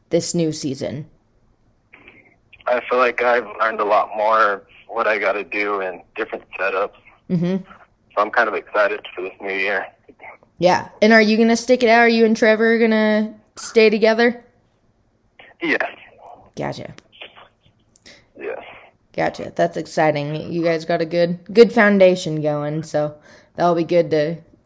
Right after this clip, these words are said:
Speaker 1: turn it into this new season. <laughs>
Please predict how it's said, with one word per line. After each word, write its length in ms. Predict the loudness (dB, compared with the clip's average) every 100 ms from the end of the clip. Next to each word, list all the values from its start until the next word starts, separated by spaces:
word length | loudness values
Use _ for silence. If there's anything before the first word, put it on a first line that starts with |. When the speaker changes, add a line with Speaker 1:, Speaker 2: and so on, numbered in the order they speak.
| _ _ _ _
Speaker 1:
turn 240 | 0 0 0
it 140 | 0
into 480 | 0 0 0 0 0
this 260 | -2 -4
new 140 | -4 -4
season. 580 | -2 -2 0 -2 -4 -10 -20 -6
<laughs> 100 | -6